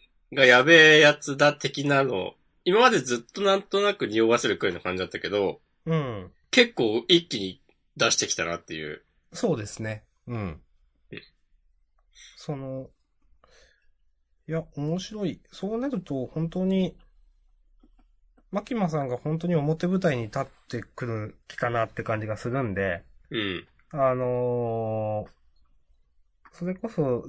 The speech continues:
Speaker 2: 十の悪魔の肉片探すみたいな戦争編とかよりも全然なんかワクワクする。
Speaker 1: うん。
Speaker 2: どういう話になるのか。
Speaker 1: うん。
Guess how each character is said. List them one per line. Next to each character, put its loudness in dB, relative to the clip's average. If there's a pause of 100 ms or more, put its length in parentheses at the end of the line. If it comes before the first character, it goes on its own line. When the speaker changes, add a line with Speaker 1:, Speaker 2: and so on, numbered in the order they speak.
Speaker 2:
十 2
の 0
悪 -8
魔 -2
の -4
肉 -8 (300)
片 -2
探 0
す -8
み -4
た -2
い -2
な -2
戦 -2
争 -6
編 -4
と -6
か 0
よ 0
り -2
も 0
全 4
然 4
な 6
ん 4
か 0
ワ -2
ク -8
ワ 2
ク -8
す -6
る。 -10 (440)
Speaker 1:
う -8
ん。 -6
Speaker 2:
ど 0
う 2
い 2
う 0
話 -2
に -2
な -2
る -6
の -10
か。 -14 (600)
Speaker 1:
う -12
ん。 -16